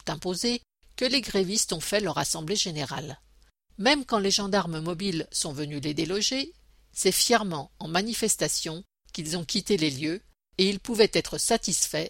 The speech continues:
d'avoir une nouvelle fois déjoué la police et les R G qui les suivent en permanence. Aucune sanction n'arrive à briser la grève. La grève se poursuit donc,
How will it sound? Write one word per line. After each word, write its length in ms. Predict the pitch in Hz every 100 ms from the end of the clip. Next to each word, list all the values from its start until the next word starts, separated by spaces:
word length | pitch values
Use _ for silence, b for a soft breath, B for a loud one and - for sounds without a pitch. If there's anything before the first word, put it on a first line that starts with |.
| - -
d'avoir 340 | 190 208 175 -
une 220 | 185 160
nouvelle 340 | 170 226 185
fois 320 | 156 - 156 -
déjoué 500 | 165 175 226 - 220
la 120 | 170 151
police 360 | 220 196 -
et 80 | 156
les 180 | 156 160
R 120 | 143
G 340 | - 160 190 -
qui 120 | 202
les 120 | 160
suivent 320 | 139 - 185 -
en 80 | 139
permanence. 720 | 160 139 151 160 147 - - - - - - - -
Aucune 340 | 247 - 277
sanction 480 | 269 226 196 - 226
n'arrive 380 | 196 160 175 165
à 40 | 135
briser 320 | 147 147 175
la 120 | 165
grève. 400 | 151 151 139 143 - - - _ _ _ -
La 140 | 147
grève 260 | 165 240 -
se 120 | 208
poursuit 420 | - 196 - 202
donc, 340 | 170 156 -